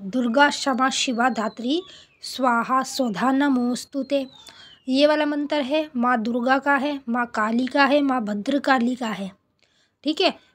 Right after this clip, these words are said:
तो ये तीन मंत्र सबसे ज़्यादा इंपॉर्टेंट है इस कलयुग में और सबसे ज़्यादा ये तीन मंत्र ही पावरफुल है। तो इन मंत्रों को आपको शिवरात्रि वाले दिन ही सिद्ध करना है। अब मैं आपको बता देती हूँ कि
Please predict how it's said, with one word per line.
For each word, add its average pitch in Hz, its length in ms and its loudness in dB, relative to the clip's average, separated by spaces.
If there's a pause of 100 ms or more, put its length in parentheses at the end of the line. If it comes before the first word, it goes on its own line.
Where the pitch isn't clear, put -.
तो 311 60 -2
ये 311 240 2
तीन 339 300 0
मंत्र 311 360 0
सबसे - 380 -2
ज़्यादा 294 240 4
इंपॉर्टेंट 277 580 2
है 226 160 4
इस 285 160 0
कलयुग 254 460 -4
में 294 120 -2
और 302 120 0
सबसे 320 580 0
ज़्यादा 277 300 6
ये 269 240 2
तीन 254 280 0
मंत्र 247 360 0
ही 294 220 0
पावरफुल 247 640 0
है। 226 260 -6 (720)
तो - 180 -8
इन 320 160 4
मंत्रों 285 400 2
को 302 140 6
आपको 277 320 6
शिवरात्रि 262 640 2
वाले 262 220 2
दिन 247 220 0
ही 240 200 2
सिद्ध 254 260 -4
करना 247 380 0
है। 277 240 -4 (440)
अब 311 160 2
मैं 311 180 2
आपको 262 380 -2
बता 226 340 -2
देती 254 280 -2
हूँ 285 180 0
कि 330 140 -6